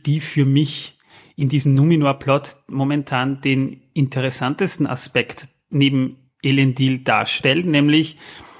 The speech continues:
den, dass es scheinbar eine Prophezeiung gibt, weil sie hat scheinbar tatsächlich, äh, ja dann am Ende auch gesagt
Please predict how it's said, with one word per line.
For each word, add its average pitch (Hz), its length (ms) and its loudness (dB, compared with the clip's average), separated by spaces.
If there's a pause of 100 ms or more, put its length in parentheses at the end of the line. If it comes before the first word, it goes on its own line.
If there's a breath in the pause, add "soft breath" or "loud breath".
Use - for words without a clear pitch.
(320 loud breath)
den, 156 220 2
dass 151 180 0
es 147 140 -4
scheinbar 143 320 0
eine 139 200 0
Prophezeiung 135 1040 0
gibt, - 560 -2 (680 soft breath)
weil 143 200 0
sie 165 220 2
hat 151 160 -4
scheinbar 151 460 0
tatsächlich, 147 720 -2
äh, - 0 -
ja 135 680 -2
dann 135 140 0
am 135 80 0
Ende 131 240 0
auch 135 80 -4
gesagt 135 500 -4